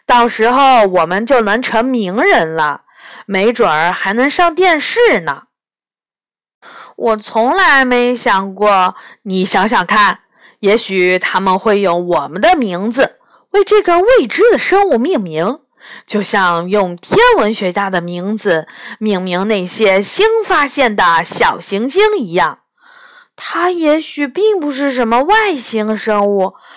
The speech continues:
没准儿就是地球环境污染的结果。”“那也是新物种，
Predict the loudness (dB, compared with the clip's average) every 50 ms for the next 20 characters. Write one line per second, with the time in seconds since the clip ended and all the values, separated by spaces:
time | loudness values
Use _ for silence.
0 | -20 -14 -6 -2 0 2 2 0 2 2 2 2 2 2 2 2 0 -2 -6 -12
1 | -20 -20 -10 -2 0 0 2 2 2 0 -2 0 0 0 0 0 0 0 0 0
2 | 0 0 -2 -2 -4 -4 -4 -4 -4 -4 -4 -2 0 2 2 2 2 2 -2 -4
3 | -6 -8 -10 -12 -12 -8 -8 -6 -6 -8 -8 -8 -6 -4 -2 0 0 0 0 -2
4 | -4 -6 -10 _ _ _ _ _ _ _ -20 -20 -20 -20 -18 _ -2 2 4 4
5 | 6 4 4 4 2 -2 -4 -6 -6 -6 -6 -6 -6 -4 -2 0 0 2 2 2
6 | 2 4 4 4 4 4 2 0 0 2 2 2 2 0 -2 _